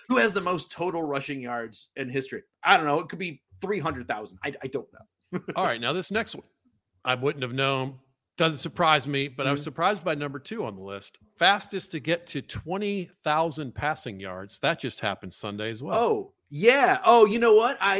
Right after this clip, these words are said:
Speaker 1: I, I, I, I think I, uh, Josh Allen?
Speaker 2: Uh, no, it's, it's the other one. It's
Speaker 1: Mahomes.
Speaker 2: Patrick Mahomes.
Speaker 1: Sure. I mean, it had to be one of the two.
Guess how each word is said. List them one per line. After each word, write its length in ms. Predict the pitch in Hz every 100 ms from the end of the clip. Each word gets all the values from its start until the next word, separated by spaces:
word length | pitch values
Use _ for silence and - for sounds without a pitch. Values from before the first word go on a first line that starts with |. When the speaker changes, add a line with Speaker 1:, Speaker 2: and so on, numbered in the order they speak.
| 196
Speaker 1:
I, 120 | 180
I, 220 | - 175 - 165
I, 80 | 143 156
I 40 |
think 240 | 143 175 151
I, 280 | 139 123 113 123 -
uh, 80 |
Josh 280 | 123 156 143
Allen? 240 | 139 170 - _ _ _ _ _ _ - _ _ _ _ -
Speaker 2:
Uh, 220 | 143 143
no, 260 | 139 190 156
it's, 180 | - 123
it's 160 | -
the 120 | 123
other 120 | 160 135
one. 180 | 98 90 _ -
It's 120 | 117
Speaker 1:
Mahomes. 260 | 143 127 123
Speaker 2:
Patrick 480 | - 135 - 147 -
Mahomes. 480 | 131 110 160 285 202
Speaker 1:
Sure. 280 | 147 120 180
I 40 |
mean, 100 | 190
it 40 |
had 120 | 185 190
to 60 |
be 60 | 151
one 200 | 143 156
of 60 |
the 60 | 127
two. 200 | -